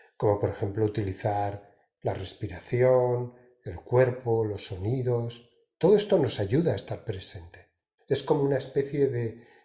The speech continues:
pequeña educación de nuestra mente dispersa, alterada.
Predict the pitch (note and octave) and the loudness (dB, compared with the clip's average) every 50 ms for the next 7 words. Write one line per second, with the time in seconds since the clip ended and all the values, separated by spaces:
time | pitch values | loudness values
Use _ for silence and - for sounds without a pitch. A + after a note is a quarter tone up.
0 | _ _ - B2 A2+ - C3+ C#3 D3+ C#3+ C3 C3+ B2+ - A2 G#2 - - - B2+ | _ _ -4 -2 2 2 2 4 6 6 6 4 2 0 -2 -4 -4 -2 -2 2
1 | C3 B2+ A2+ G2 F2+ - - - - _ - - _ _ _ _ _ _ - A2+ | 4 4 2 2 0 -6 -12 -18 -20 _ -20 -20 _ _ _ _ _ _ -4 -2
2 | G2+ G#2 G#2 - - A#2 G2+ G#2 A2 G#2+ B2 A2+ G#2 G2 - - - - A#2+ A2+ | -2 -2 -2 -2 -2 0 2 2 2 2 2 0 0 0 -4 -4 0 2 2 4
3 | G2 G2 - - A2 G2 F2+ F2 F2 - _ _ _ _ _ _ _ _ _ _ | 2 0 -4 -6 -6 -6 -8 -8 -14 -18 _ _ _ _ _ _ _ _ _ _
4 | _ - G#2 F#2+ - - G2+ G2 G#2+ G#2+ G2+ G2 F2+ E2+ F2 - - | _ -4 -2 -2 0 0 0 2 2 2 2 0 -2 -6 -10 -14 -18